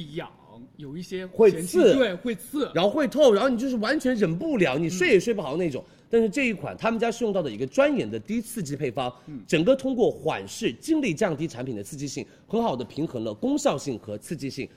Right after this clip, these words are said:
Speaker 2: 而且我们这个做到的是一个专研的一个溶解体系，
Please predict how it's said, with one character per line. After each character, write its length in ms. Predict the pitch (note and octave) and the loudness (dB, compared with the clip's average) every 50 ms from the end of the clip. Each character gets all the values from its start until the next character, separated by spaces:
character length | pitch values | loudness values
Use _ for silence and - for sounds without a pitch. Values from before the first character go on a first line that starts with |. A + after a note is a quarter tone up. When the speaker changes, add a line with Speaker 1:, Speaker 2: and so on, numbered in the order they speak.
| _ _ _ | _ _ _
Speaker 2:
而 120 | - A#3 | 2 2
且 160 | A#3 - E3+ | 2 4 4
我 140 | E3+ D#3+ D3 | 4 4 2
们 120 | B2 A2+ A#2 | 0 -2 -4
这 100 | - G#3+ | -2 -2
个 80 | G3+ | -2
做 100 | D#3+ F#3 | -2 0
到 140 | F3+ F3+ D3 | -2 -2 -2
的 80 | A#2+ G#2+ | -4 -6
是 120 | - D3 | -8 -8
一 60 | C3 | -8
个 80 | A#2+ A#2+ | -8 -4
专 280 | - G#3+ A3+ B3 B3 | -2 0 0 0 0
研 220 | F#3 C3 F#2+ F#2+ A2+ | -2 -4 -6 -6 -8
的 80 | A#2 | -8
一 160 | G2+ F2+ F#2 G2 | -8 -8 -10 -4
个 140 | A2 D#3+ C3+ | -2 -2 -2
溶 280 | B2+ A2 B2+ A2+ E3 G3 | -2 -4 -4 -4 -2 -2
解 120 | F3 D#3+ | -2 -2
体 160 | D#3+ - - | -4 -4 -10
系， 240 | F#2 - - C3 G2+ | -14 -12 -10 -10 -10